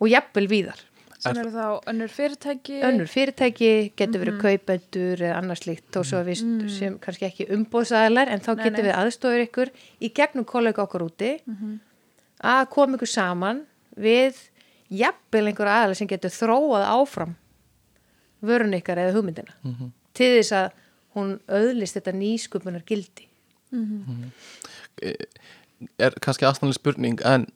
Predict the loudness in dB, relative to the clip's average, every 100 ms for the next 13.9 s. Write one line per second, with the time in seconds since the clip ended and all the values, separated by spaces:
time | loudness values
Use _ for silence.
0 | -18 -12 0 0 2 4 6 6 2 _
1 | _ _ _ _ _ _ _ -8 -4 -2
2 | -2 -6 -8 -18 -18 -18 -6 -2 -2 -4
3 | -2 -4 0 2 4 2 0 0 -2 2
4 | 0 0 -2 -2 -2 -2 -4 -4 -6 -16
5 | -20 -20 -10 -4 0 0 0 -4 0 -2
6 | 0 -4 -4 -4 -4 -6 -8 _ -4 -2
7 | -2 -4 -2 -2 -4 -8 -4 -2 0 0
8 | -2 -4 -2 -2 0 0 0 -4 -4 -4
9 | -6 -6 -20 _ _ _ -4 -2 2 2
10 | 0 2 0 0 -2 0 2 2 2 0
11 | 0 -4 -4 -4 -4 -6 -6 -2 -4 -4
12 | -10 _ _ -4 -4 -2 -4 -6 -12 _
13 | _ _ _ -8 -4 -4 -4 -4 -6